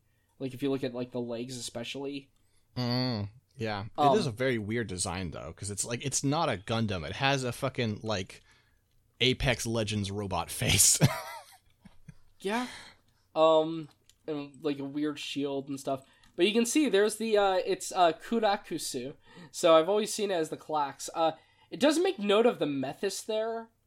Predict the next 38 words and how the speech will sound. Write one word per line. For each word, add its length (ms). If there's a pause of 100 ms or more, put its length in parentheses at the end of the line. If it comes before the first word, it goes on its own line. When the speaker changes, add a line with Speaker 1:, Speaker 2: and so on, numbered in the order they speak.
(360)
Speaker 1:
So 140
I'm 200
wondering 440
if 240
the, 200
originally 500
it 80
was 120
designed 540
as, 100
like, 160
maybe 300
a 80
Titan's 520
take 280
on 120
the 60
Methus 420
or 60
something. 560 (460)
Speaker 2:
Hmm, 220 (340)
maybe. 400 (120)
Speaker 1:
Um, 480 (480)
but 140
you 80
can 140
see 160
it's 140
doing 200
a 80
Gearwalk. 420 (1300)
Speaker 2:
It 100
is, 460
yeah. 220 (720)
Speaker 1:
Yeah. 200
Speaker 2:
We 120
missed 200
out. 260